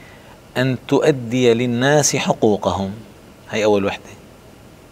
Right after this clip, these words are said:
ثانيا، ألا تمنع،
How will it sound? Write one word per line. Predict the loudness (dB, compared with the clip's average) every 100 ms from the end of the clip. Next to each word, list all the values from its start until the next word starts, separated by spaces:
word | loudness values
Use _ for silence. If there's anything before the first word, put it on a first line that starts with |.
| -20 -20 -20 -20 -20 -20 -20 -20 -20 -20 -20 -20 -20 -20 -20 -20 -20 -20 -20 -20 -20 -6
ثانيا، | 2 2 4 2 2 0 -6 -14 -20 -20 -20 -20 -20 -20 -20 -20 -20 -20 -20 -20 -20 -20 -20 -20 -20 -2
ألا | 2 4 6 6 6
تمنع، | 4 2 0 0 2 2